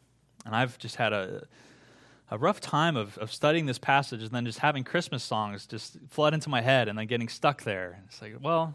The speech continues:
I guess it is July, so maybe we're celebrating Christmas in July. And maybe that's what we're doing as we study this here. Uh, but first of all, we see that this is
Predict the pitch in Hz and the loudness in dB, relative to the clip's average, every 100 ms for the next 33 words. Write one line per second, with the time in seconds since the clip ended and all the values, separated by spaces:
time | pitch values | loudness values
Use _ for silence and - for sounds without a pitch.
0 | - 123 143 160 - 139 139 120 117 110 | -6 0 2 0 0 0 -2 0 2 2
1 | 95 90 110 117 120 120 113 107 104 - | 2 -2 -4 -2 -2 -2 -4 -4 -6 -2
2 | 123 120 120 113 - 120 123 - 113 107 | 0 2 0 -2 -6 -8 -8 -8 -8 -6
3 | 98 92 87 - - - _ - 101 110 | -2 -2 -4 -12 -20 -20 _ -12 -8 -2
4 | 113 110 - 101 101 101 98 95 92 _ | 0 0 0 -6 -6 -8 -8 -10 -16 _
5 | - - 104 104 107 95 107 98 95 92 | -20 -4 -2 -2 -4 -4 -2 -2 -4 -8
6 | - 95 90 98 - 110 110 113 247 285 | -8 -6 -8 -8 -2 0 0 2 0 2
7 | 156 131 131 131 147 143 117 135 147 147 | 4 4 4 2 0 0 0 -4 -2 0
8 | 131 123 - | 0 -4 -10